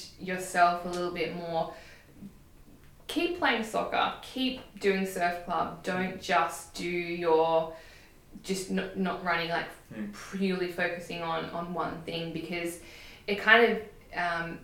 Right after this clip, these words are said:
Speaker 1: it'll help you build up resilience, and it'll, it'll help you kind of decide whether or not running is what you really want to do.
Speaker 2: Mm.
Speaker 1: Um, and, um, yeah, it'll help you also kind of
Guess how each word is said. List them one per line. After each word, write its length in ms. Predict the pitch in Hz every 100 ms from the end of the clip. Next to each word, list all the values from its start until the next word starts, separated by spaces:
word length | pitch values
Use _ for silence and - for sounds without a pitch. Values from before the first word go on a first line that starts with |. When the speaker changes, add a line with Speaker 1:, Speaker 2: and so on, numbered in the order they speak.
| -
Speaker 1:
it'll 240 | 196 196
help 380 | 190 - 196 -
you 120 | 202
build 180 | 185 185
up 160 | 170 180
resilience, 800 | 175 170 175 175 170 175 - 175
and 80 |
it'll, 160 | 165 165
it'll 360 | - 180 185 185
help 400 | - 214 226 -
you 100 | 208
kind 240 | - 190
of 140 | 185 -
decide 720 | 170 - 165 160 170 160 165
whether 260 | 175 165 156
or 100 | 151
not 360 | 160 151 - - - - - - -
running 760 | 180 180 180 175 180 170 175 190 - - - - - - -
is 320 | 190 185 -
what 340 | 185 175 -
you 160 | 170 170
really 300 | 170 170 170
want 220 | 170 165
to 100 | -
do. 380 | 180 180 202 294 - - - - - - - -
Speaker 2:
Mm. 60 | 190
Speaker 1:
Um, 440 | 180 180 180 175 - - - - - - -
and, 420 | 190 185 180 180
um, 520 | 175 170 170 180 - - - - - -
yeah, 280 | 254 311 196
it'll 140 | 214
help 300 | 208 233 -
you 100 | 247
also 340 | 208 233 202 175
kind 240 | - 170
of 80 | 175